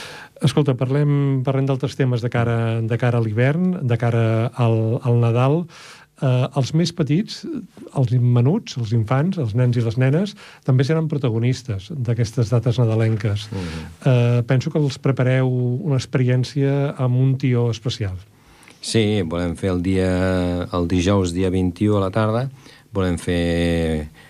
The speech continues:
Speaker 2: fer el tió amb la canalla, i en tots els tres equips petits d'escoleta, els que porta la Ona i el Denis,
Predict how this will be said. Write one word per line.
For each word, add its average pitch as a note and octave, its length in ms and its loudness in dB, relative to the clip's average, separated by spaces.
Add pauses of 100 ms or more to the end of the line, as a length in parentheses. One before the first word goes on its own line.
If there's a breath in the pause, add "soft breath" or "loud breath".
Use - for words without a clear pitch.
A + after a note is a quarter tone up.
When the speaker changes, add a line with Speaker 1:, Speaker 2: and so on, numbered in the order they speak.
(100 loud breath)
Speaker 2:
fer - 180 0
el F2+ 60 0
tió E2+ 340 0
amb E2 160 -4
la D#2 140 -4
canalla, F#2 500 0 (100)
i F2 60 -4 (240)
en D#2+ 100 0
tots E2 200 -2
els E2+ 300 0
tres E2+ 280 -2
equips - 240 -2
petits D#2+ 340 -6
d'escoleta, E2+ 480 -2
els G#2 120 -2
que D2+ 100 -4
porta D#2+ 300 -2
la D#2+ 120 0
Ona E2 240 0
i E2+ 60 0
el E2 240 0
Denis, F#2 420 2